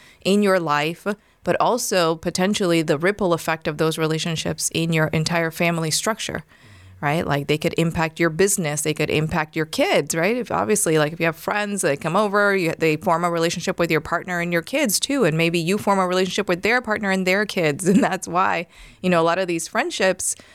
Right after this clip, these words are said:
um, over time and as there continues to be mutual and reciprocal engagement, they can grow to feel like family, right? And so that's why building relationships and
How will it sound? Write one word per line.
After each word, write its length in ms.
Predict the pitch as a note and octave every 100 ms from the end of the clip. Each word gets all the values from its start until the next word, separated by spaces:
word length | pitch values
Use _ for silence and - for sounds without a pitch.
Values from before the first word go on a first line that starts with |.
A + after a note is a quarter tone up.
| - -
um, 220 | F3 E3 -
over 260 | F#3 D#3+
time 720 | D#3+ - G#3 C#4+ F3+ F3+ G#3 G#3+
and 460 | E3+ E3 D#3+ D#3+ E3+
as 280 | D#3+ D#3+ D#3
there 260 | E3 D#3 D3+
continues 500 | G3 D#3+ F#3+ F3+ E3+
to 80 | D#3
be 140 | E3
mutual 760 | D#3+ E3 E3+ F3+ F3 F3 F3+ F#3+ _
and 140 | F3
reciprocal 540 | D#3+ D#3 E3 F3+ F3+ F3
engagement, 640 | F3 G3 A3 G#3+ E3+ D#3+
they 100 | D#3+
can 180 | D#3+ F#3
grow 420 | D#3+ D#3 F3 D#3
to 180 | - D#3+
feel 420 | - E3+ G3+ F3+
like 300 | C#3+ D3 D3+
family, 640 | - A3+ C4 A3+ - - - - - - - -
right? 140 | E3+ E3+
And 160 | D#3+ D3+
so 380 | E3+ D#3+ D#3+
that's 520 | D#3+ D#3+ E3+ F3+ - E3+
why 500 | E3+ F3 D#3+ E3 E3+ - _ -
building 320 | F#3+ A3+ G3+
relationships 640 | F3 E3 E3 F3 F#3+ F#3 F3+
and 260 | E3 D#3+